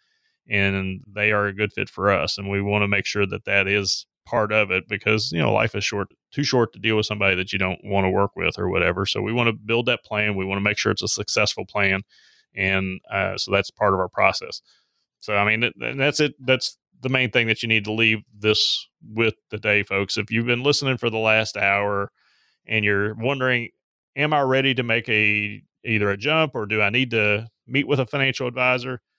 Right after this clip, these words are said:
This is an opportunity to do that. You can call us here at the office, schedule a time to meet with me or one of the advisors here at the office.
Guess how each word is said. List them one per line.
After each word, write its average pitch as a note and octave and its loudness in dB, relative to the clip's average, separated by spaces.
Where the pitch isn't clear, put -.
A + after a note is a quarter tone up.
This C3+ 2
is D3 -2
an C3 0
opportunity A2+ 2
to G#2 -8
do G#2 0
that. E2+ 0
You G2+ -6
can - -20
call A#2 0
us A#2+ -2
here A#2+ 2
at A2+ -4
the A#2 -2
office, G#2+ 0
schedule A2+ -2
a B2+ -2
time A#2+ 0
to - -14
meet A2 -2
with G#2+ -10
me A2+ 2
or A2+ 0
one G#2+ -2
of A2+ -4
the A2 4
advisors G#2 -2
here A2+ -4
at A2 -6
the G#2+ 0
office. G2 -2